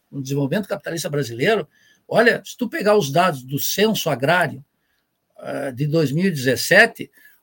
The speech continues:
o período em que teve maior concentração de terra, de propriedades, em que um por cento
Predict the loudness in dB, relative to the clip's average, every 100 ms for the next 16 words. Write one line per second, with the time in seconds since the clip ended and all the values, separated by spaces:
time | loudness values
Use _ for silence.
0 | -8 -6 6 8 10 8 6 2 2 0
1 | -2 -2 0 2 0 0 0 0 0 2
2 | 0 0 0 0 0 -2 0 -4 -2 -2
3 | -4 _ 4 8 8 6 2 0 0 -2
4 | 0 0 2 -2 -2 -12 -16 _ _ _
5 | _ _ -4 -4 2 4 4 2 2 4
6 | 2 4 6 6 0 -12